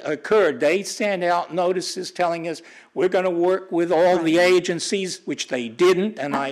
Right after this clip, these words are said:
Speaker 1: and I pointed that out. And they were open bright and early on the Monday, back in business again. "Hey, you're getting the money."
Speaker 2: We, we understand that. So the
Speaker 1: So,
Speaker 2: question is, what, what
Speaker 1: but,
Speaker 2: do you
Speaker 1: but closing,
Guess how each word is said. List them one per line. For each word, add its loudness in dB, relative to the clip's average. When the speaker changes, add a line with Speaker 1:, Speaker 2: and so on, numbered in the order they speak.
Speaker 1:
and -8
I -6
pointed -6
that 2
out. 0
And -6
they 2
were 4
open 0
bright 0
and -8
early -2
on -4
the -4
Monday, -2
back -2
in -10
business -6
again. -4
"Hey, -4
you're -10
getting -4
the -4
money." -4
Speaker 2:
We, -4
we -2
understand -8
that. -16
So -12
the -4
Speaker 1:
So, -2
Speaker 2:
question -2
is, -4
what, -10
what -10
Speaker 1:
but, 4
Speaker 2:
do -4
you -10
Speaker 1:
but -2
closing, -2